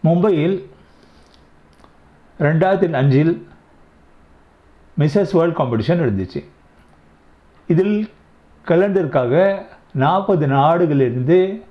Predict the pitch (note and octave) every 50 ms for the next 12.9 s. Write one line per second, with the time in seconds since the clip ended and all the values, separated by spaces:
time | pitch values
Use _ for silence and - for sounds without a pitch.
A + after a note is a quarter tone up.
0 | - - - - - - _ - D3+ C#3 C#3+ D3+ D#3+ F3 E3 D3+ C3 A#2 A#2 A#2+
1 | A2+ A2+ G#2+ A2 B2 D#3+ F3 D#3 B2 A#2 G#2 F#2 G2+ F#2+ F#2+ F#2+ F#2+ G2 - -
2 | - - - - - - _ _ _ _ _ - _ _ _ _ _ - - E3+
3 | F#3 G3 G#3 A#3 B3 - - - C#3+ E3 F3+ F3+ F3+ D3 D#3 C#3 B2+ C3+ A#2+ A#2
4 | A2+ A2+ E3 D#3 D3+ D3+ D3 E3+ F#3+ F#3+ G#3+ A3+ - - - _ _ _ _ _
5 | _ _ _ _ _ _ - - C#3 C3 C3 C3+ D3+ E3 F#3+ G#3 G#3+ A3 - _
6 | _ _ _ _ _ - _ _ - - B2 B2+ C#3+ C#3 C3 B2+ C#3+ E3 F#3+ G#3
7 | F#3 - - - - _ _ _ _ _ - _ _ _ _ _ - - - _
8 | _ _ _ _ _ - - C3 C#3+ E3 F3 D#3+ D3+ C#3+ E3+ D#3+ D#3+ D3+ C#3+ C#3+
9 | C3 B2 A#2 C3 B2+ A#2 C3+ B2 B2 A#2+ A#2+ C3+ D#3 F#3 G#3+ G#3+ G3+ - - D3
10 | D3 D3+ C#3+ C3 A2+ C#3 C3+ C3+ D3 D3 C#3 C3 A#2+ C#3 C3+ A#2 A#2 A2 G#2+ A2+
11 | B2 A2+ G#2+ G#2 G#2 A2 A2 G#2 G#2+ G#2+ A2 G#2+ D#3 A3 A3 A3+ - - - -
12 | _ - _ - D3 D3 G3 G#3 - - - G2 G2 - G2 F#2 - -